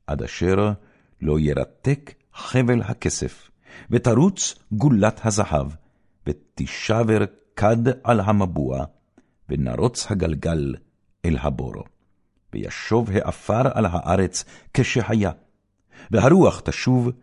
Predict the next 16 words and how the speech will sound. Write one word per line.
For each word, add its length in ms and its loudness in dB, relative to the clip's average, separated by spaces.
אל 160 4
האלוהים 680 0
אשר 500 0
נתנה. 520 -2
הבל 720 2
הבלים, 580 4
אמר 280 2
הקהלת, 720 -4
הכל 680 2
הבל. 320 -2
ויותר 560 -2
שהיה 440 0
קהלת 460 0
חכם, 560 0
עוד 280 2
לימד 640 4